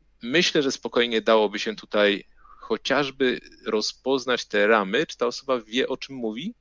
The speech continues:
ponieważ wiele tych aspektów, tak jak mówię, nie s-, nie są zdefiniowane w Scrum Guide'zie czy w Kanban Guide'zie. On jest tylko ramą, prawda? Nie ma tych wszystkich technikaliów, metod,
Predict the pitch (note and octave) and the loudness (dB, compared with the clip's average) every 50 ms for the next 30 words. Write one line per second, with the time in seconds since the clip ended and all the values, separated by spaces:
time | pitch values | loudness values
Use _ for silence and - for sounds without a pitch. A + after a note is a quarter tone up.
0 | _ _ A#2 A#2 B2+ A#2 A#2 B2 B2+ - - - - - - G2+ B2 B2+ C#3 - | _ _ -4 -4 0 2 4 4 4 4 0 -4 -8 -12 0 2 2 2 2 -2
1 | - - B2+ A2+ - - - A#2+ - - - - - A2 G#2+ A2+ G2+ F2+ E2 F2 | -2 -4 -4 -4 -2 -4 -6 -6 -6 -8 -14 -6 -6 -6 -6 -6 -10 -10 -8 -8
2 | F2+ F#2 - _ _ - - G#2+ G#2+ A#2 B2+ A#2+ - - - B2+ C3+ - - C3+ | -8 -8 -10 _ _ -20 -14 -8 -4 -4 -4 -4 -4 -8 -8 -8 -8 -6 -6 -8
3 | B2+ B2 A2+ G#2+ A2+ - - A#2 G#2+ G#2+ G2+ G#2 G#2+ G#2+ G#2+ G2+ G2+ G2 - - | -8 -10 -8 -8 -10 -8 -6 -6 -4 -2 0 0 0 2 0 0 0 -2 -6 -10
4 | - - - - G2 F#2+ F#2 F2 E2+ E2+ E2 F2 E2 - - - _ _ _ - | -12 -10 -8 -8 -8 -6 -2 -2 -2 -2 -4 -8 -14 -14 -18 -20 _ _ _ -12
5 | - E2 F2 F2+ - - - - - - F2 E2+ E2+ F2 E2 E2+ D#2 D#2 - - | -12 -10 -10 -12 -16 -18 -20 -14 -10 -10 -10 -8 -8 -10 -10 -8 -10 -12 -12 -12
6 | C#2+ - _ - B2+ C#3 C3+ C3 - - - - - - - - - A#2 A#2 G#2+ | -18 -16 _ -2 0 0 2 0 0 -2 -6 -10 -16 -18 -4 0 2 4 4 4
7 | F#2 F2 E2 E2 - _ - A#2+ C3 D#3+ D#3+ D#3 D3+ D3 C3+ A#2+ A2 - - A2 | 2 0 -4 -8 -12 _ -18 -14 -12 -10 -8 -2 0 0 2 2 -2 -2 -4 -6
8 | - - A#2+ - - - - - A2 - - C3 A#2 - - B2+ A#2+ B2 A#2+ A#2+ | -6 -6 -6 -6 -10 -8 -6 -6 -6 -6 -8 -10 -6 2 4 4 4 4 2 -2
9 | A#2 - - - - - - - - - - _ - A2+ A2+ - _ - G2 G2 | -2 -4 -6 -12 -18 -20 -20 -18 -20 -20 -20 _ 2 2 2 2 _ 0 0 0
10 | - - - | -2 -8 -18